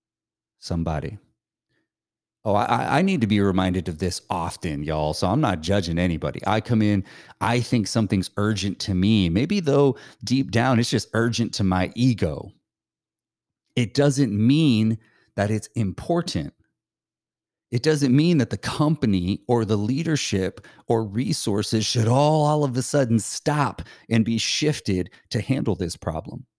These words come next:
right? So it doesn't mean it's always important. So some things can be deleted. And there are gonna be some things that come your way that are urgent for others that do not have to become your priority.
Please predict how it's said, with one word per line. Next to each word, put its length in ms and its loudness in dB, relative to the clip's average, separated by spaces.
right? 320 -2
So 500 2
it 80 -6
doesn't 260 2
mean 200 4
it's 120 -4
always 300 -2
important. 580 -8
So 140 -2
some 280 0
things 260 0
can 140 2
be 120 0
deleted. 600 -4
And 100 2
there 80 6
are 60 4
gonna 140 4
be 100 4
some 180 2
things 460 0
that 180 0
come 260 0
your 260 2
way 340 2
that 180 -2
are 160 -6
urgent 440 0
for 200 -10
others 400 0
that 180 -2
do 120 0
not 380 0
have 380 -4
to 100 -8
become 560 -2
your 420 -2
priority. 840 -8